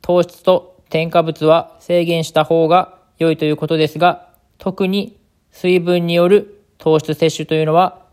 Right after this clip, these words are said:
体に悪影響を及ぼします。急激な血糖値上昇を起こすことにより、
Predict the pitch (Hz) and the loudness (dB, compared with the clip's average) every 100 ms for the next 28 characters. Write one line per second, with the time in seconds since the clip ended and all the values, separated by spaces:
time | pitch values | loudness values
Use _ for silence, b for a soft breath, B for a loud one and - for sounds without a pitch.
0 | _ _ - 143 151 151 156 - 147 165 | _ _ -2 0 2 0 -2 -6 -4 0
1 | 165 160 165 165 190 - 151 143 147 151 | 0 0 0 2 2 0 -2 0 -2 -2
2 | 139 - _ _ _ _ _ _ 156 160 | -6 -6 _ _ _ _ _ _ -4 -2
3 | 160 156 175 - - 156 - 165 156 147 | -2 0 -2 -2 -2 -4 -2 -4 -4 -2
4 | 165 170 - 165 170 165 165 160 170 160 | 0 0 0 0 0 -2 -2 -4 -4 -4
5 | 165 170 180 196 - | -2 -2 -2 -6 -12